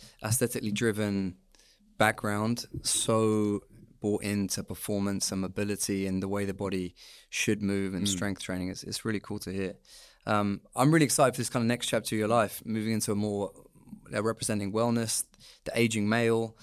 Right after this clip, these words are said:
Speaker 2: Yeah.
Speaker 1: As someone who's only a couple of years behind you, like, I can relate to everything you're talking about, and it's certainly something that I'm more interested in now with, I've, I've recently bought infrared sauna at home, an ice
Speaker 2: Nice.
Speaker 1: bath. Um,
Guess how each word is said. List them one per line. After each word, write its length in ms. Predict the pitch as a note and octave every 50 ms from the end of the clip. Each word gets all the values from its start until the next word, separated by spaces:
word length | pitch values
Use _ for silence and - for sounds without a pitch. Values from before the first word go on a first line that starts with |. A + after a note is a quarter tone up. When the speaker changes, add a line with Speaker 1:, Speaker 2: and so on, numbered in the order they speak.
| - - -
Speaker 2:
Yeah. 180 | A#2+ C#3 D3+ C3
Speaker 1:
As 80 | A#2
someone 260 | - - A#2+ A#2 A2+ A2
who's 120 | A2+ G#2+
only 160 | A2+ A2+ A2+ G#2+
a 60 | G#2+
couple 200 | - A#2 G#2+ A2
of 40 | A2
years 120 | G#2+ G2
behind 320 | G2+ G2 A#2 A2+ A2+ G#2+
you, 80 | G#2+ G#2
like, 180 | G2+ G2+ G2+ G#2+
I 40 |
can 140 | G#2 - G#2+
relate 220 | G#2 G#2+ A2+ A2 -
to 80 | A2+
everything 260 | G#2+ G#2 G2+ - G2
you're 60 | G2 F#2
talking 320 | - A#2 A2 - - G#2
about, 220 | G#2+ A2 G#2+ G#2
and 80 | - G2
it's 80 | F#2+ -
certainly 260 | - B2 A2+ - G2+
something 280 | - G#2 F#2+ - G2+
that 100 | G2+ G2
I'm 140 | G2+ G2+ G2+
more 220 | G#2 G#2 G#2+ G#2+ G#2+
interested 320 | G2+ - G2+ - - -
in 120 | G2 G2 G2
now 220 | G2+ G2+ G2 G2
with, 240 | G2 F#2+ F#2+ - - - - - - - _ - - - - -
I've, 160 | - - - - -
I've 100 | G#2+ - - -
recently 280 | B2 A2 A2 - G#2+
bought 220 | A2 G#2+ G2+ - -
infrared 280 | G#2 G#2 - A2 G2
sauna 360 | - - - A#2 A2 G#2+ G#2
at 60 | G#2+ G#2+
home, 500 | A2 G#2+ G#2 G#2 G#2 G2+ G2+ G2+ G2+ -
an 100 | - G2+
ice 200 | F#2+ G2+ G#2 -
Speaker 2:
Nice. 20 | -
Speaker 1:
bath. 520 | - G#2+ G#2 G2+ G2+ G2+ F#2+ - - - - _ - - - - - - - - -
Um, 500 | F#2+ F#2+ F#2+ F#2+ F#2 F#2 F2+ F#2 -